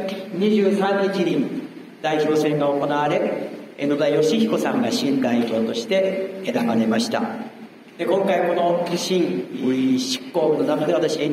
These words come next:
先ほど来お話もいただきましたけども、えー、代表代行、えー、そして、えー、これまでと同じく、まあ、選挙対策委員長が兼務するということで仕事をすることになりました。まあ、しかもこの代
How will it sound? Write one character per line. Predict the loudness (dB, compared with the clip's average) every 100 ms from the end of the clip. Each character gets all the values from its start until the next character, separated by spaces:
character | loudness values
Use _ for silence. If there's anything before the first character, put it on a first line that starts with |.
| -4
先 | -4 -4 -2
ほ |
ど | 0
来 | 2 2 0 -2
お |
話 | -2 -2 -2
も | -2
い |
た | 0
だ | 2
き | 2
ま | 0
し | 0
た | -2
け |
ど | 0
も、 | 0 0 -2 -6 -10 -14 -6
え | 0
ー、 | 2
代 | 2 0 0 2
表 | 2 2 2 0
代 | 0 0 2
行、 | 4 4 2 0 -2 -6 -12 -8
え | -2
ー、 |
そ | 0 0
し | 0
て、 | 2 2 2 0 -2 -4
え | -2 -2 -2
ー、 |
こ | 0
れ | 2
ま | 2
で | 0 0 0 0
と | 0
同 | 2 0 0
じ | 0
く、 | 2 2 2
ま | 0
あ、 |
選 | 0
挙 | 0 2
対 | 2
策 | 0 0 2
委 |
員 | 0 0
長 | -2
が | -2
兼 | 0 2
務 | 4 4
す |
る | 2
と | 0 -2 -4 -6 -10 -6
い | -2
う | 0
こ | 2
と |
で | 2
仕 | 0 0
事 | 0 0
を | -2 -2
す | -2
る | -2
こ | -4
と |
に | -2
な | 0
り |
ま | 0
し | 0
た。 | -2
ま | -6 -10 -18 -20 -20 -10
あ、 | -6
し | -2
か | 0
も |
こ | 2
の | 2 2 0 -4 -4
代 | -2 2